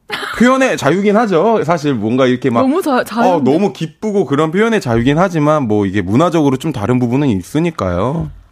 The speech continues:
Speaker 2: 그러게요. 이게 사실 아찔한 순간이긴 한데 또
Speaker 1: 그죠.
Speaker 2: 분위기도 그랬고 선태님도 또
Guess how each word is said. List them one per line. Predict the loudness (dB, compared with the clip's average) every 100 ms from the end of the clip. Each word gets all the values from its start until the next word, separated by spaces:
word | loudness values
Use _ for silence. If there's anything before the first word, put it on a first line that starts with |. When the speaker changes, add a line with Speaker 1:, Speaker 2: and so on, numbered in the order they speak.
| _
Speaker 2:
그러게요. | -4 0 2 2 0
이게 | 0 -2
사실 | -2 -6 -4 0 2 0 0 -4 -6 -12 _ _ _ _ _ -12
아찔한 | -12 _ -12 -6 0 2 2 0 -4 -10 -8 -6 -8
순간이긴 | -8 -6 0 0 0 -2 0
한데 | 0 0 2 2 2 0 0
또 | 0 0
Speaker 1:
그죠. | -4 -8 -14 -12
Speaker 2:
분위기도 | -4 -4 -4 -6 -4 -2 -2
그랬고 | -4 -6 -8 -6 -2 0 0
선태님도 | -2 -6 -4 -4 -4 -6 -8 -10 -12
또 | -10 -10